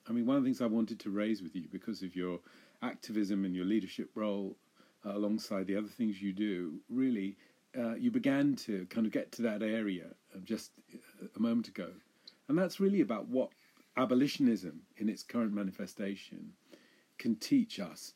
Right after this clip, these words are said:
about the way these crises are connected to one another and how to act against them. I mean, I suppose I'm thinking that, I know it's corny to say that things are, you know, have been joining up,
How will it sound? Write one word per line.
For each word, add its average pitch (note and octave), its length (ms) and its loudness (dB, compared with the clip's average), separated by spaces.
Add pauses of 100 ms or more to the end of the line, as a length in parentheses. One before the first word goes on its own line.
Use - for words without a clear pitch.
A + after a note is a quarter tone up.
about - 420 -6
the F#2 80 -14
way F#2 320 -2
these F2+ 320 -4 (180)
crises G#2 680 -4
are F#2 160 -8
connected - 520 -4
to C#3+ 100 -6
one C#3 140 2
another C3+ 420 0 (400)
and B2 160 0
how A2+ 260 0 (160)
to A#2 220 0
act - 300 -8 (280)
against A#2 460 0
them. - 180 -14 (640)
I A#2 40 -4
mean, A#2+ 260 4 (120)
I B2+ 120 0
suppose - 580 2
I'm G#2+ 180 -2
thinking A2+ 440 2
that, G2 180 -4 (600)
I A2 60 -2
know A2+ 120 4
it's G2+ 120 -2
corny C3 400 4
to F#2+ 140 -4
say G2+ 300 0
that F#2 80 -8
things G#2 320 0
are, F2+ 220 -2 (160)
you G#2 140 -2
know, E2 200 -4 (880)
have F#2+ 140 -4
been G2 180 2
joining G2+ 380 2
up, - 140 -6